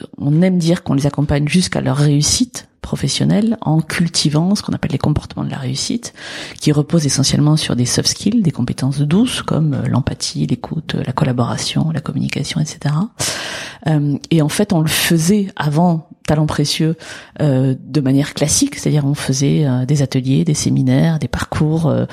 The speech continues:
de formation ou autre, ou de coaching, euh, euh, plus traditionnel. Et en fait, on le fait aussi maintenant par du podcast, c'est-à-dire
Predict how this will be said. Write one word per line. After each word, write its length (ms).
de 80
formation 640
ou 120
autre, 260
ou 20
de 80
coaching, 580
euh, 200
euh, 260
plus 220
traditionnel. 720
Et 140
en 80
fait, 400
on 100
le 100
fait 240
aussi 320
maintenant 340
par 160
du 80
podcast, 380
c'est-à-dire 120